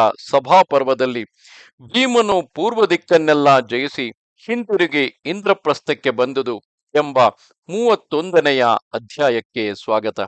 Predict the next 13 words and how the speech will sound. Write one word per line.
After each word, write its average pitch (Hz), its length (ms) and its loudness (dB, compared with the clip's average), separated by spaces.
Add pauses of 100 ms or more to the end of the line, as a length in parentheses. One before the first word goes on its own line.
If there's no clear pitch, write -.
(840)
ಆಮೇಲೆ 185 640 6 (120)
ಭೀಮನು 180 480 -2 (480)
ಕುಮಾರ 240 420 4
ವಿಷಯವೆಂಬ 175 800 2 (100)
ದೇಶಕ್ಕೆ 156 640 0
ರಾಜನಾದ 147 580 2 (320)
ಶ್ರೇಣಿಮಂತನನ್ನು, 170 1120 0 (600)
ಕೋಸಲ 233 420 4
ದೇಶನಾದ 170 840 4
ಬೃಹದ್ಬಲನನ್ನು 143 960 0
ಜಯಿಸಿದನು. 127 560 -4 (520)
ಆ 160 200 8
ಬೃಹದ್ಬಲನೆಂಬುವನು 147 1200 2